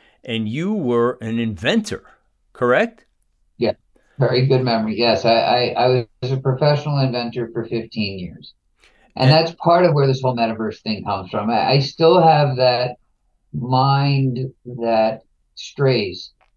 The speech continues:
Speaker 2: You know, I get creative and I don't have a lot of places to scratch the itch. So what happens with me is I come up with a new idea, and it can be distracting.
Speaker 1: That's what, um,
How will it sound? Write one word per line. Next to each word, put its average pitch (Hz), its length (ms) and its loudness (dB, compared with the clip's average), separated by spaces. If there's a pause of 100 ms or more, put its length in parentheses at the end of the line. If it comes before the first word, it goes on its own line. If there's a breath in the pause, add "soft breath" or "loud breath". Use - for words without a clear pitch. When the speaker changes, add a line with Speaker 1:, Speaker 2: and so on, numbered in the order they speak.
(300)
Speaker 2:
You - 120 -10
know, 123 140 -6
I 123 160 0
get 135 240 4
creative 127 680 0 (160)
and 120 180 -6
I 120 160 -2
don't 147 300 0
have 135 300 2
a 127 80 0
lot 123 280 0
of 123 140 -6
places 135 640 -4
to 107 80 -8
scratch 113 640 -2
the 107 240 -6
itch. - 380 -6 (540)
So 120 180 2
what 113 120 4
happens 135 460 2
with 120 120 -2
me 139 180 2
is 117 80 -2
I 120 100 0
come 127 160 -4
up 117 160 -2
with 113 120 -2
a 110 40 -2
new 110 240 -2
idea, 98 520 -8 (1080)
and 104 720 -8 (320)
it 127 180 -2
can 120 260 0
be 127 120 0
distracting. 139 640 -2 (800 loud breath)
Speaker 1:
That's 131 340 -2
what, 131 260 0
um, 107 440 -4